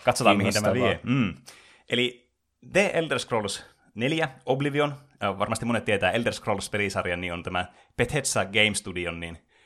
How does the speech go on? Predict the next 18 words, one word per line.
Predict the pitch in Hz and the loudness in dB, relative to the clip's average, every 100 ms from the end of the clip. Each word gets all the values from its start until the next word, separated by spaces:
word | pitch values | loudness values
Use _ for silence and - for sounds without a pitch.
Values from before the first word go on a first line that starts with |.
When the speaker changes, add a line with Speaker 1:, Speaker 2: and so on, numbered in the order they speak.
| _ _ | _ _
Speaker 1:
tämä | - 120 143 - | -4 0 0 0
tosi, | 123 143 117 - - | 0 2 0 -4 -16
äh, | _ 104 | _ -6
suorastaan | 160 180 120 | -4 -2 2
legendaarinen | 120 117 107 92 90 87 85 | 2 4 4 4 2 0 -4
pelisarja, | 90 90 85 85 85 | -6 -6 -6 -6 -6
tämmönen | 85 95 | -4 -4
roolipelisarja. | 95 107 104 92 85 85 - _ _ _ _ - 87 85 82 - _ - - - - | 2 4 4 0 -6 -8 -10 _ _ _ _ -8 -6 -4 -8 -16 _ -20 -20 -20 -6
Ja | 107 | 0
tää | 156 170 | 2 2
tuli, | 170 143 107 - _ - | 2 0 0 -6 _ -4
äh, | 101 | -2
vuonna | 131 131 | 0 -2
kaksituhatta | 175 - - - - | -4 -6 -10 -8 -8
kuusi | 139 120 90 - 107 | -4 -4 -2 -6 0
maaliskuussa | 107 92 92 - - - | 0 0 -2 -10 -14 -10
tää | 82 80 | -8 -6
peli. | 85 82 - | -8 -10 -16